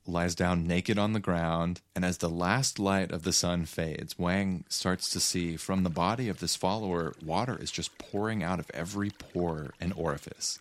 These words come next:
The follower's body goes soft, and it starts to lose its shape like a candle that's melting.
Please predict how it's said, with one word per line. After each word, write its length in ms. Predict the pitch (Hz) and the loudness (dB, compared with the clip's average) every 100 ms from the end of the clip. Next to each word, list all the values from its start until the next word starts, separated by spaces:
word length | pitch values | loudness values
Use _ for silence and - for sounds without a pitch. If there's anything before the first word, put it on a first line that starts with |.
| _ - | _ -6
The 80 | - | 2
follower's 400 | 95 98 95 85 | 4 4 0 0
body 320 | 90 90 90 | 0 2 0
goes 240 | 87 82 | -2 0
soft, 640 | - - 82 90 - - - - - - - | 2 2 0 -2 -6 -12 -16 -20 -20 -20 -12
and 120 | - 82 | -6 -4
it 60 | |
starts 220 | 85 90 | -4 -4
to 80 | - | -4
lose 280 | 80 87 82 | -2 0 0
its 140 | 87 - | 0 0
shape 360 | - 80 - | 0 -2 -2
like 120 | 82 | -6
a 60 | 71 | -6
candle 420 | - 73 76 87 | -10 -6 -2 -2
that's 280 | 90 92 - | -2 -4 -2
melting. 480 | 92 95 107 107 | -2 -2 -4 -4